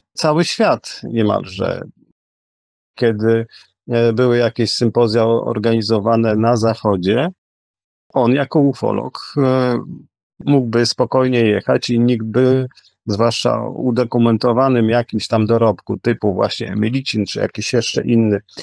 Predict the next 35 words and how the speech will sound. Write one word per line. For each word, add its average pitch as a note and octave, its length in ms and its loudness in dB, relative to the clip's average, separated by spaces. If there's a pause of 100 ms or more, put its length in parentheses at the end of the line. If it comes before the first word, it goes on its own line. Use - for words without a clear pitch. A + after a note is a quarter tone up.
(220)
wtedy A2 200 -4
Emilicina A2 520 0
nie A2 120 -2
było, G#2+ 280 0
ale A2 180 -6 (640)
jeżeli A#2+ 320 2
by A#2+ 120 2
było B2 200 4
jakieś A#2 300 0
tam A#2 180 2
te-, A#2+ 200 -4
tego B2+ 220 0
typu A#2+ 260 0
zdarzenie, G#2+ 680 2 (400)
e, A2+ 220 2
gdyby B2 320 0
on C3 120 2
to B2 140 2
opisywał A#2 580 2
i A2 80 0
pokazywał A#2 540 0
się A#2 160 -2
w G#2+ 40 -4
gazecie, G#2+ 440 0
nikt C#3 240 2
by C3 120 0
nawet B2+ 300 0
nie B2+ 100 2
przypuszczał, B2+ 600 -2
że A#2 180 -4
on A#2 340 0 (340)
jest, A2+ 560 0
e, C3 480 2
współpracownikiem D3 1000 0
służb, G3+ 480 0